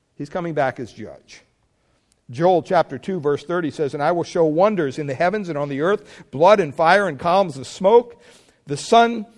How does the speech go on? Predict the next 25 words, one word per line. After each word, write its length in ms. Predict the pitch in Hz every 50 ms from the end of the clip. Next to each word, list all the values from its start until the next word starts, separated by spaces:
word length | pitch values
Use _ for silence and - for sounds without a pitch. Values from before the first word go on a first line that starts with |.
| _ _ _ _
shall 220 | _ - - 175 165
be 120 | 175 160
turned 580 | - - - 240 226 226 233 226 214 190 - _ -
to 80 | 190
darkness 800 | 160 139 180 196 208 202 202 - - 113 107 98 - - - - _ _ _ _ _ _ _
and 200 | _ - 156 147
the 40 | 151
moon 280 | 170 185 202 208 208 185
to 80 | -
blood. 480 | 170 139 160 170 190 190 175 151 117 - - - - -
And 140 | 175 156
after 260 | 170 190 190 - 202 165
the 80 | 160
great 300 | 147 143 185 202 202 180
and 80 | 175 170
awesome 320 | 175 190 185 - - 165
day 220 | 143 170 185 196 190
of 80 | 175
the 60 | 160
Lord, 420 | 160 156 175 185 180 165 151 131 127 - - _ _ _ _ -
of, 160 | - 160 143 151
of, 220 | - 156 147 147 _ _ _ _ _ _ _ _ _ _ _ _ _ _ _ _ _ _ _ _ _ _ _ _
before 300 | - 147 143 143 208 190
the 80 | 165 147
day, 380 | 127 160 165 175 175 165 165